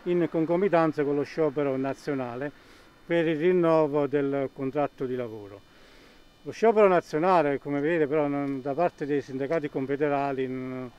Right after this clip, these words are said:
non ci sono iniziative, siamo qui, eh, da soli al presidio, ma questo soprattutto perché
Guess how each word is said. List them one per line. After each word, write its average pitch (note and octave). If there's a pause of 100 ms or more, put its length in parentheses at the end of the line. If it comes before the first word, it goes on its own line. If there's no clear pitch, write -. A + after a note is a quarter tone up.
(300)
non E3
ci E3+
sono E3+
iniziative, C#3
siamo C3+
qui, C#3
eh, C#3+
da C#3
soli C3+ (380)
al C#3
presidio, C3 (520)
ma D3
questo F3+
soprattutto E3
perché D3+